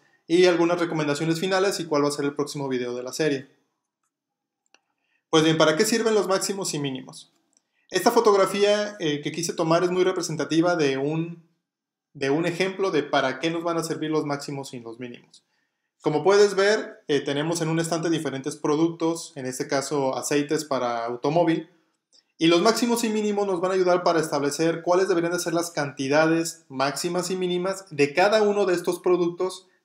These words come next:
que debemos de tener en nuestro almacén. Ya sea en el almacén principal que surte a producción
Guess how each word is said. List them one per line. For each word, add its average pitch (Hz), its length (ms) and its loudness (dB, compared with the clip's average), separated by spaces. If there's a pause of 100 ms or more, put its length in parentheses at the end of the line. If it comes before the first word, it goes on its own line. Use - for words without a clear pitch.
que 143 140 0
debemos 147 400 0
de 160 80 0
tener 147 320 -4
en 156 100 -2
nuestro 143 240 -6
almacén. 127 540 -8 (500)
Ya 170 280 4
sea 202 580 2
en 139 140 -6
el 135 140 -4
almacén 135 460 -2
principal 175 800 0
que 135 160 -2
surte 170 720 -2
a 131 140 -8
producción 160 680 -2